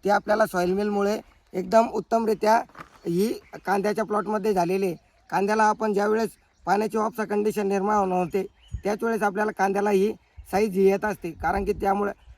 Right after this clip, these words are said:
आपण कांद्याला रेग्युलर जर पाणी देत असलो तर आपला कांदा हा पातीवर जात असतो. नंतर आपल्याला थ्रिप्स कंट्रोलसाठी आपण डेलिगेटचा स्प्रे टाकला.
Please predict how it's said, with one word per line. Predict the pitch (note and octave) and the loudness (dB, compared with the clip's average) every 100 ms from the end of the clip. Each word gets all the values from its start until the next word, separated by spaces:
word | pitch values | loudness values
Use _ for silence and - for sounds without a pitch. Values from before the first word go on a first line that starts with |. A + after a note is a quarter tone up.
| - | -10
आपण | E3 A3+ A3 | -6 -4 0
कांद्याला | G3+ G3+ A3 A3 | 0 2 2 0
रेग्युलर | G3 G3 G#3+ G#3+ | 0 0 0 0
जर | A3 | 0
पाणी | G3 G3+ G#3 | 0 0 2
देत | G#3 G#3+ | 0 0
असलो | G#3 F#3 E3+ - - - - | -2 -4 -6 -8 -16 -12 -4
तर | F#3 | 0
आपला | G3+ A3 | 0 -2
कांदा | G#3 G3 G3+ | 0 0 2
हा | G#3+ G3+ | 4 4
पातीवर | G#3 G#3 G#3 G3+ | 2 -2 0 0
जात | F#3+ F#3+ | 0 -2
असतो. | G3+ F#3 E3+ - _ _ - | -2 -6 -10 -14 _ _ -10
नंतर | F#3 G3+ A3+ | -6 0 0
आपल्याला | A3 A3+ A3 G3 - | 2 0 0 -2 -4
थ्रिप्स | F#3 G3+ - | -4 -4 -2
कंट्रोलसाठी | A3 G3+ G#3+ G3 G3+ | -4 -2 -4 -4 -4
आपण | G#3 G3 - _ _ _ | -4 -4 -6 _ _ _
डेलिगेटचा | F#3 G#3+ A3 A3 - A3+ | 0 2 2 -2 -2 -6
स्प्रे | - G3+ | -4 -4
टाकला. | G3+ G#3+ F#3 | -2 -2 -2